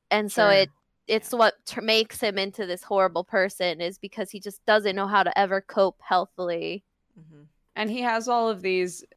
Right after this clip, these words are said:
Speaker 2: not until way later, but, like, one of his suicide attempts, he has all of these fond memories of his wet nurse.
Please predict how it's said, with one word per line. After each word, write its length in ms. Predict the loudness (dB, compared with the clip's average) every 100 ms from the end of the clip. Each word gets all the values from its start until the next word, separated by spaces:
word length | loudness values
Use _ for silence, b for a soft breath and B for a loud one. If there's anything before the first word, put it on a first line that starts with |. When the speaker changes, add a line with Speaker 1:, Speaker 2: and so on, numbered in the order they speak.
| -6
Speaker 2:
not 240 | 0 0
until 460 | -2 -4 -6 -6 -14
way 280 | -8 -6 -4
later, 680 | -4 -4 -4 -8 -8 -10 -6
but, 140 | -6
like, 340 | -2 -4 -4 _ _ _ _ _
one 200 | -6 -6
of 100 | -6
his 220 | -10 -10
suicide 440 | -8 -6 -4 -4
attempts, 360 | -6 -10 -12 -12
he 100 | -12
has 240 | -8 -6 -4
all 200 | -4 -4
of 100 | -8
these 460 | -12 -12 -14 -16 _ _ _ _ _ _ _ _
fond 400 | _ -2 -2 -2
memories 380 | -6 -6 -6 -6
of 120 | -10
his 220 | -10 -14 -8
wet 300 | -6 -6 -8
nurse. 600 | -12 -10 -10 -12 -16